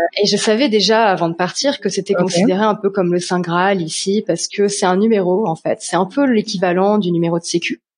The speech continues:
Speaker 1: on va dire. Sauf que t'en as besoin pour tout. Donc, t'en as
Speaker 2: Mhm.
Speaker 1: besoin pour, euh, ouvrir un compte en banque, t'en as besoin pour,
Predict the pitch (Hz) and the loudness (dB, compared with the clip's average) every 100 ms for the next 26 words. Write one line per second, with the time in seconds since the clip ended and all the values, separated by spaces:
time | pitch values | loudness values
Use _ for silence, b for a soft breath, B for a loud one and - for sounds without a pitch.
0 | _ _ _ _ - 170 160 - - - | _ _ _ _ -6 -2 0 0 -4 -8
1 | B B B B _ _ - 285 - - | B B B B _ _ -2 -2 -2 -8
2 | - 240 285 - - 208 185 185 180 220 | -2 2 2 0 -2 0 0 0 0 -2
3 | 214 196 - - _ _ - 165 - 185 | -2 -8 -8 -14 _ _ -8 -6 -2 0
4 | 180 190 196 185 185 185 180 175 175 165 | 2 2 2 2 0 -2 -4 -2 0 0
5 | 165 165 165 165 160 b _ 220 220 185 | 0 -2 -2 -4 -8 b _ 0 2 0
6 | 180 175 175 175 254 302 320 339 320 - | -2 -6 -4 0 2 2 0 0 -2 0
7 | 185 170 170 175 185 180 180 175 180 170 | 0 0 0 0 0 2 0 -2 -4 -4
8 | 151 | -6